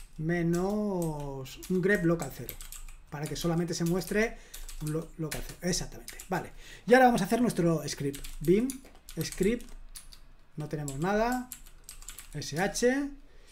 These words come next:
Nos vamos aquí al final y vamos a escribir. Bueno, voy a quitar todo esto porque al final no nos aporta gran cosa.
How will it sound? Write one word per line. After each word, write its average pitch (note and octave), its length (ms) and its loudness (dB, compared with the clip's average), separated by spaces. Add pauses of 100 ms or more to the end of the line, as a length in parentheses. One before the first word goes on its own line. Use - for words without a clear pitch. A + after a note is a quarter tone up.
(880)
Nos C#3+ 100 -8
vamos D#3 220 -2
aquí C#3+ 160 -6
al C#3+ 80 -6
final A#3 580 0 (260)
y F3 120 4
vamos G3+ 240 2
a - 20 0
escribir. F#3+ 380 2
Bueno, E3+ 280 0 (140)
voy G#3 140 6
a G#3+ 320 8
quitar F#3+ 260 2
todo F#3 180 6
esto F#3+ 220 0
porque C#3+ 360 -2 (1300)
al E3 100 0
final E3+ 320 0
no E3+ 80 4
nos E3+ 160 0
aporta E3+ 320 0
gran E3 200 2
cosa. F#3+ 400 -2